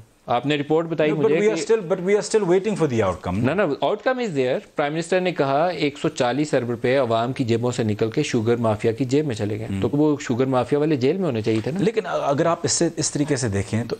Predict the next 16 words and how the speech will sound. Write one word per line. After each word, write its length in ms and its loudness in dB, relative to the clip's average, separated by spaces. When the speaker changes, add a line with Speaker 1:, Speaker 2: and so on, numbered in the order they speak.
Speaker 2:
एटी 280 0
फ़ाइव 340 -2
से 200 -2
लेके 540 -4
दो 300 0
हज़ार 340 2
सत्रह, 440 0
दो 180 2
हज़ार 220 0
अठारह 440 -2
तक, 240 -4
for 140 0
example, 420 0
directly 340 -2
या 280 0
indirectly 720 -2